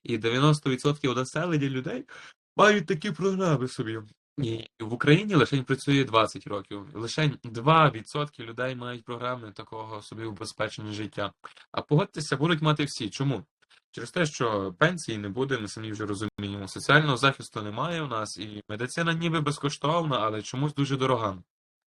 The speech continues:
І будуть мати всі. Так само буде, ми дійдемо до цього, так як люди живуть в Європі чи в Америці.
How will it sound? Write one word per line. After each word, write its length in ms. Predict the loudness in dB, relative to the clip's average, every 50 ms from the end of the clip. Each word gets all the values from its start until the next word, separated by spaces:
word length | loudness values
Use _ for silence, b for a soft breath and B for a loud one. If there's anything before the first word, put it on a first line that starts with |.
| _ _ _ _ _ _ _ _
І 200 | -2 0 0 0
будуть 320 | 0 0 0 0 0 2
мати 240 | 2 2 2 2 0
всі. 240 | -2 -2 -2 -6 -6
Так 180 | -6 -4 -8 -4
само 200 | -4 -2 0 0
буде, 260 | 0 2 0 0 -2 B B _ _ _
ми 100 | 2 4
дійдемо 320 | 6 6 6 6 6 4 4
до 100 | 0 0
цього, 280 | -2 -4 -4 -4 -2
так 100 | -2 -2
як 160 | -4 -4 -2 -4
люди 140 | -2 -2
живуть 340 | -4 -4 -6 -6 -6 -6 -6
в 20 | -6
Європі 420 | -4 -2 0 0 0 -2 -4 -10
чи 160 | -8 -6 -8
в 60 | -6
Америці. 480 | -6 -4 -4 -6 -6 -6 -10 -12 -14